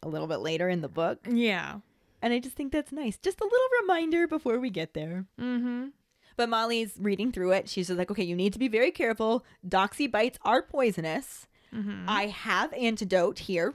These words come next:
Speaker 1: with me just in case, but I'd rather not use it."
Speaker 2: Makes sense.
Speaker 1: Which is fair.
Speaker 2: Yeah.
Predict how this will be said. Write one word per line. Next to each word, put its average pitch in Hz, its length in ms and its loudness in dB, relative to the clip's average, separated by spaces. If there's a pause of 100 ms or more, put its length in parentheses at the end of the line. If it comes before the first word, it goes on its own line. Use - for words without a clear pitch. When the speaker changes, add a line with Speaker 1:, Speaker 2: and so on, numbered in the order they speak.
Speaker 1:
with 170 240 -4
me 180 160 -2
just 175 260 0
in 269 100 -2
case, 190 280 0
but 269 140 0
I'd 269 240 -2
rather 359 380 0
not 175 380 2
use - 400 -8
it." - 400 -20 (480)
Speaker 2:
Makes 311 300 -2
sense. 320 240 -4
Speaker 1:
Which 311 140 -2
is 403 100 -2
fair. 180 260 0 (140)
Speaker 2:
Yeah. 349 220 -2